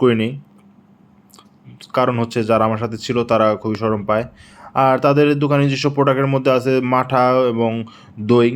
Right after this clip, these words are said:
তাদের দইটা খুব ভালো। আর তাদের দোকানে একটা জিনিস আমার খুব ভালো লাগলো, তাদের দোকানে যে সেলসম্যান তারা রাখছে, যা-, যারা যে চাটা দিচ্ছে সে একটু মানসিক প্রতিবন্ধী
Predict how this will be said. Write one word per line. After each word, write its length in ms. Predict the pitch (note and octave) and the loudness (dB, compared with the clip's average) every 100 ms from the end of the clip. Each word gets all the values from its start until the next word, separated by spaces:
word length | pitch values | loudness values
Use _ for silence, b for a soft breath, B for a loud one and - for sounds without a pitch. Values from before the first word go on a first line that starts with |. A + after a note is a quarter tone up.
| C3+ - - | -6 -18 -8
তাদের 200 | B2+ B2+ B2+ | -4 0 2
দইটা 180 | D3 | 2
খুব 140 | D#3 C#3+ | 0 0
ভালো। 260 | A#2 A2+ B2+ C#3+ _ _ _ _ _ _ _ _ _ _ _ - B B B | 0 2 0 -4 _ _ _ _ _ _ _ _ _ _ _ -20 B B B
আর 160 | C3 B2+ | 0 2
তাদের 160 | C#3+ D3+ | 0 0
দোকানে 160 | D#3 D#3+ | -2 -2
একটা 120 | D3 | -4
জিনিস 120 | C#3+ | -2
আমার 160 | D3 C#3 | -2 0
খুব 80 | C#3+ A#2+ | 0 2
ভালো 120 | B2 | 2
লাগলো, 240 | C3 G#2+ A2 - D#3+ C3 - | 2 0 -4 -8 -20 -12 -2
তাদের 220 | C3 C3 | 0 0
দোকানে 240 | C3 C3+ | 0 0
যে 100 | B2 B2+ | 2 0
সেলসম্যান 440 | A#2+ B2+ B2 C3+ B2+ B2+ B2 A#2+ A#2 | 0 -2 0 -4 -2 0 0 0 -2
তারা 140 | A#2 A#2 | 0 2
রাখছে, 260 | A#2 A2+ | 2 -2
যা-, 320 | A2 A2 G#2 G2+ A2 A2+ G#2 | -2 0 0 -4 -8 -8 -6
যারা 200 | G2+ G#2+ G#2+ G2+ | 0 0 0 0
যে 80 | A#2 | -2
চাটা 300 | A#2 A2 A#2 | 0 -2 -2
দিচ্ছে 380 | A2 A2 - A2 A#2+ B B D#3 | -4 -4 -4 -6 -6 B B -16
সে 160 | - D#3 D#3 D3 | -4 0 2 0
একটু 140 | C#3+ C#3+ | -2 -2
মানসিক 340 | C3+ C3 C#3 | 0 0 -4
প্রতিবন্ধী 560 | C#3 C#3 C#3 B2+ A#2+ A#2+ | -2 0 2 0 -2 -6